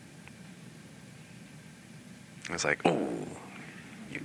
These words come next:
got me." Um, yeah, I didn't believe. I didn't see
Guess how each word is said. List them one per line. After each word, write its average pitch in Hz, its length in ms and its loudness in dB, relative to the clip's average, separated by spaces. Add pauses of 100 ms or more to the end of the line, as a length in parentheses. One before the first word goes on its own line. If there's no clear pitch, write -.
got - 260 8
me." - 240 0 (1300)
Um, 87 480 6 (1600)
yeah, - 340 10 (1400)
I 87 60 6
didn't 101 260 8
believe. 104 520 8 (1300)
I 104 100 12
didn't 117 200 10
see 101 640 10